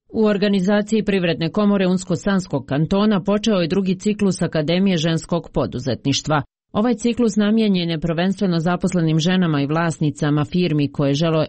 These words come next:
edukaciju u cilju svog dodatnog osposobljavanja i napredovanja. Za polaznice je obuka besplatna, a finansijsku podršku projektu dalo je Ministarstvo privrede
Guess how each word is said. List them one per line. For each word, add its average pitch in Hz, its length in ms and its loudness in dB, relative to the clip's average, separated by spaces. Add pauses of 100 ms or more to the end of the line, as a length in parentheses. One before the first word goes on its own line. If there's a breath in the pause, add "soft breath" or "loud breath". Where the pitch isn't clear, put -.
edukaciju 151 760 0
u 190 80 2
cilju 175 360 0
svog 156 340 -2
dodatnog 170 520 -2
osposobljavanja 175 1040 0
i 160 120 0
napredovanja. 123 840 -2 (500 loud breath)
Za 202 160 0
polaznice 180 680 -2
je 139 80 2
obuka 143 360 -2
besplatna, 135 640 -2 (220 soft breath)
a 160 120 0
finansijsku 143 640 -2
podršku 180 480 0
projektu 185 460 -2
dalo 165 260 0
je 165 60 0
Ministarstvo 151 680 -2
privrede 170 580 0